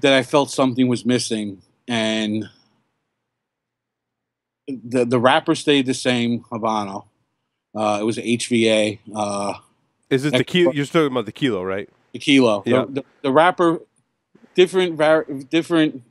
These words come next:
Speaker 1: seeds, but the wrapper basically remained the same.
Speaker 2: Okay.
Speaker 1: But binder on the kilo that's out now nationwide is a Corojo two thousand and six, which is a different binder than the original.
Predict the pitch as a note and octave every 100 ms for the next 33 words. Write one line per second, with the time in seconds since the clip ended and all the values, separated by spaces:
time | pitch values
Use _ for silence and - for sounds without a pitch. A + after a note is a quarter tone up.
0 | _ - C#3 D3 D#3 C#3+ - - B2 A#2+
1 | - C3 B2+ C3+ C3+ B2 B2+ B2+ A2+ B2+
2 | A#2 A2+ A2 G#2 G2+ - A2 G#2 F#2 -
3 | _ - G#2 A#2+ A2 C3+ A#2+ _ - C3+
4 | D3 C#3+ C3+ B2 A#2+ A2+ A2 C3+ C3+ B2+
5 | B2 A#2+ A2+ _ _ A#2 A2 - A2 B2
6 | A2+ A#2 A#2 A2 G2+ G2 A2+ A#2 - A2
7 | A2 A2 G#2 G2+ - _ _ - _ -
8 | A2+ A2 G#2+ A#2+ A#2+ B2 A2+ A#2 - A#2+
9 | A#2 A2+ A2+ G#2+ G2+ - B2 A2 - A2+
10 | A2 G#2 G#2 B2 A#2 A#2+ G#2 G#2 A2+ A2
11 | G#2+ G#2 G#2 G#2 G2 G#2 G#2 G2+ F#2